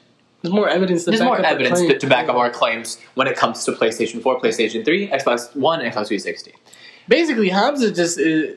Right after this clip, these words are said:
Speaker 1: he just trying to preface the whole time because he doesn't wanna get into how
Speaker 2: All right, let's,
Speaker 1: PlayStation is better.
Speaker 2: fine, let's get into the butts and the
Speaker 1: So,
Speaker 2: cuts and the coconuts.
Speaker 1: all right. So, like,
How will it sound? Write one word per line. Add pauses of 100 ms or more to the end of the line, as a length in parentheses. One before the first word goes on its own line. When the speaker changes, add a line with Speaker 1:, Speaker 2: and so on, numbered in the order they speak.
Speaker 1:
he
just
trying
to
preface
the
whole
time
because
he
doesn't
wanna
get
into
how
Speaker 2:
All
right,
let's,
Speaker 1:
PlayStation
is
better.
Speaker 2:
fine,
let's
get
into
the
butts
and
the
Speaker 1:
So,
Speaker 2:
cuts
and
the
coconuts.
Speaker 1:
all
right. (200)
So,
like,